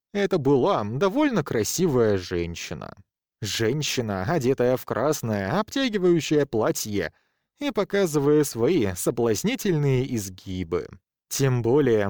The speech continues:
под платьем были две прямые белоснежные ножки. Можно сказать, они были идеальными. Не только ее тело было привлекательным,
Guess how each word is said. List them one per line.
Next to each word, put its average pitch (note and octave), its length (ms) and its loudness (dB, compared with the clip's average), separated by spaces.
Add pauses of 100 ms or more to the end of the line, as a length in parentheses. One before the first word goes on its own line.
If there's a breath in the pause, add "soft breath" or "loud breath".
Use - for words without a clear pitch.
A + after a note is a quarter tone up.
под - 180 -2
платьем F3 560 0
были A#2+ 480 2
две B2 440 2
прямые A#2+ 640 0
белоснежные A#2+ 880 0
ножки. F#2 720 -6 (560)
Можно D3 400 2
сказать, C#3+ 640 0
они C#4 360 -2
были C#3+ 500 2
идеальными. F#2 960 -4 (500)
Не G3+ 160 2
только C#4+ 320 2
ее D3 260 2
тело B2+ 580 2
было A#3 320 4
привлекательным, G2+ 1160 -2